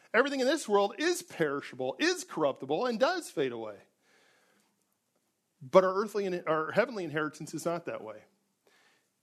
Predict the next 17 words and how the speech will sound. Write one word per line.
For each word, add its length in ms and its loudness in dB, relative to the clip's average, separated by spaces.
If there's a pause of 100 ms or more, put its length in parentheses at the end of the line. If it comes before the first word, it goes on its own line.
And 140 2
if 160 2
it's 160 -6
all 400 4
gonna 240 -2
go 200 2
away, 400 2
then 460 -6 (760)
why 260 -4
do 80 -6
we 80 -4
hold 200 -2
so 140 -6
tightly 340 -2
to 180 -6
it 60 -6
now? 280 -6